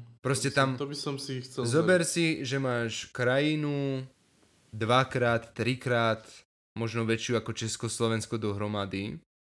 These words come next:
Speaker 1: Máš tam tristo tisíc obyvateľov a máš dom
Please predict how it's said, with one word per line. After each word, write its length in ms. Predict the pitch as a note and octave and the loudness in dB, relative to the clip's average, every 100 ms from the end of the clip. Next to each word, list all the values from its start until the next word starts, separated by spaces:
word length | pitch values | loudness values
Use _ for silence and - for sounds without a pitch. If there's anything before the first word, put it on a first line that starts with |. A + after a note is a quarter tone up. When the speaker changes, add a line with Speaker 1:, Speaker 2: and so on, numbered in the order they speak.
| _ _ _ | _ _ _
Speaker 1:
Máš 200 | A2+ B2 | 0 0
tam 140 | B2+ A#2+ | 0 -2
tristo 320 | C#3 - E3 | -4 -4 -6
tisíc 340 | D3 D3 D3+ | -6 -6 -4
obyvateľov 720 | B2 G#2+ G#2+ G#2 - G#2 G2+ | -2 -2 0 -2 -2 -4 -4
a 100 | - G#2 | -4 -4
máš 380 | G#2 G2+ G2+ | -2 -4 -8
dom 500 | G#2 A2 A2+ B2+ C#3+ | -4 0 2 0 -4